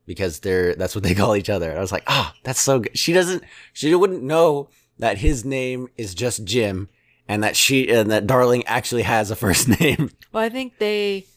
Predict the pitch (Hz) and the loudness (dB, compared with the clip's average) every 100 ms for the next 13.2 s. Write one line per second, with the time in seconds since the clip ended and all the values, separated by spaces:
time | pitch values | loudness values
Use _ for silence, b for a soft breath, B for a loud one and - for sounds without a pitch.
0 | _ _ _ - 202 - 233 233 240 - | _ _ _ -4 -4 -4 0 0 0 -4
1 | 185 190 185 190 190 185 180 165 170 170 | -2 0 0 0 -2 -4 -6 -6 -6 -6
2 | 170 170 160 151 165 165 165 160 160 160 | -4 -2 0 0 -2 -4 -2 0 0 0
3 | 147 143 151 147 110 147 - - 95 90 | -2 -2 -2 -2 -4 -6 -8 -4 0 2
4 | 78 76 _ _ _ - 190 180 - _ | 2 -2 _ _ _ -2 0 0 -4 _
5 | _ _ 180 165 - 95 101 165 - 117 | _ _ -8 -8 -6 -10 -8 -8 -4 -4
6 | 92 110 156 - - - - - - _ | -4 -10 -8 -10 -8 -8 -10 -16 -20 _
7 | - 196 - 175 165 175 180 - - - | -8 -6 -4 -6 -6 -8 -12 -8 -4 -4
8 | - _ _ _ - - - 101 113 110 | -6 _ _ _ -8 -6 -4 -2 0 2
9 | 101 92 85 92 85 82 78 85 82 80 | 2 2 2 2 2 2 -4 -4 -2 0
10 | 78 73 110 143 175 180 151 127 104 113 | 0 0 -2 -2 -2 0 2 0 0 0
11 | 98 107 110 104 104 98 87 - 95 - | 0 0 -2 -2 -6 -6 -6 -4 -4 -2
12 | 87 85 80 73 80 78 76 80 71 73 | -2 -2 -2 -4 -6 -6 -8 -8 -8 -10
13 | 71 - | -12 -18